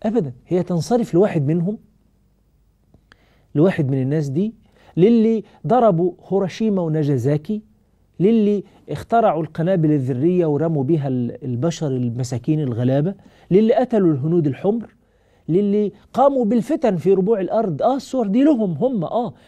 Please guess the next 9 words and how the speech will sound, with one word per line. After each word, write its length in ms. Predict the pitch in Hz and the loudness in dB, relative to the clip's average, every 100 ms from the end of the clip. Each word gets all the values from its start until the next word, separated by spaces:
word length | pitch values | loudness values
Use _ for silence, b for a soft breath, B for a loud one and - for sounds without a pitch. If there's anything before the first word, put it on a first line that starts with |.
| b | b
إنما 300 | 147 220 269 | -2 -2 -2
رسول 380 | 208 170 285 247 | -2 -2 0 0
الرحمة 500 | 170 135 233 - 123 - _ _ _ _ - | 0 0 -4 -4 -8 -8 _ _ _ _ -8
ورسول 400 | 135 127 226 220 | -8 -4 -2 -2
الإسلام 420 | 156 175 208 233 | -2 -2 -2 -2
مستحيل 460 | 262 - 196 220 | -8 -8 -4 -2
دي 140 | 185 196 | -2 -2
تنصرف 440 | 156 123 135 | -4 -6 -6
له. 60 | 113 | -6